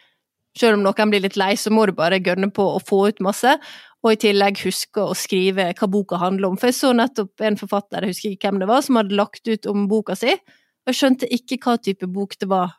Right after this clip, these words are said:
ved å lese innlegget. Så det har jeg gjort selv, men det bør man ikke gjøre.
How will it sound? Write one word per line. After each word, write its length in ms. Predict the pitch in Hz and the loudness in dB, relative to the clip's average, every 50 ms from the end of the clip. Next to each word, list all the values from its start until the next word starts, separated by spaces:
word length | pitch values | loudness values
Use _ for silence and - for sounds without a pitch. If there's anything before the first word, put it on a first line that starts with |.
| _ _ _ - | _ _ _ 0
ved 140 | 214 208 196 | 2 2 4
å 40 | 185 | 2
lese 300 | 165 180 185 - 190 175 | 0 -2 -4 -4 -4 -4
innlegget. 400 | 185 180 175 175 175 - 190 180 - _ _ _ _ _ _ _ _ _ _ _ _ _ - - - - - | -4 -4 -6 -6 -8 -8 -10 -10 -12 _ _ _ _ _ _ _ _ _ _ _ _ _ -20 -20 -20 -16 -8
Så 160 | 226 - 226 | -4 -2 0
det 160 | 208 226 220 | 2 4 4
har 120 | 208 202 202 | 4 4 4
jeg 100 | 202 208 | 2 2
gjort 140 | 240 - - | 2 2 2
selv, 240 | 254 294 330 294 - _ _ _ - | 2 2 0 -2 -8 _ _ _ 0
men 100 | 226 220 | 2 2
det 100 | 226 226 | 2 2
bør 140 | 196 208 208 | 2 2 0
man 140 | 208 185 165 | 0 -2 -4
ikke 220 | - - - 190 131 | -6 -6 -6 -8 -8
gjøre. 160 | 85 - | -8 -12